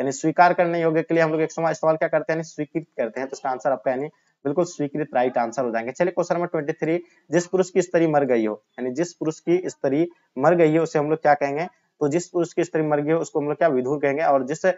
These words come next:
स्त्री का पुरुष मर गया उसको क्या बोलेंगे हम लोग? बिल्कुल आपको पता होगा क्या होगा, जिस पुरुष की स्त्री मर गई उसको विधुर कहेंगे, और, अ, जिस, अ,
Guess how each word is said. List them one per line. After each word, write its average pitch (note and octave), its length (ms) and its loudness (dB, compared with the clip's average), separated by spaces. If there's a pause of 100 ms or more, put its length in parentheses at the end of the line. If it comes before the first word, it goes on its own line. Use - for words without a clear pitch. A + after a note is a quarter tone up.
(520)
स्त्री C#3+ 300 2
का F#3 100 6
पुरुष F3 340 0
मर D#3+ 120 2
गया D#3 120 4
उसको D3+ 180 -2
क्या D3+ 140 4
बोलेंगे D3+ 240 0
हम D#3 60 -4
लोग? F3 120 -2 (320)
बिल्कुल C#3 300 2
आपको D3 200 2
पता C#3+ 180 4
होगा D#3 180 6
क्या D#3 180 6
होगा, B2 260 6 (300)
जिस D#3+ 140 -2
पुरुष F3 220 -2
की F#3+ 120 2
स्त्री E3+ 260 2
मर E3+ 160 2
गई E3+ 100 2
उसको E3 180 -2
विधुर D3+ 220 0
कहेंगे, A2+ 340 0 (140)
और, A#2+ 120 2
अ, B2 280 0
जिस, C#3 360 -6
अ, A#2+ 160 -4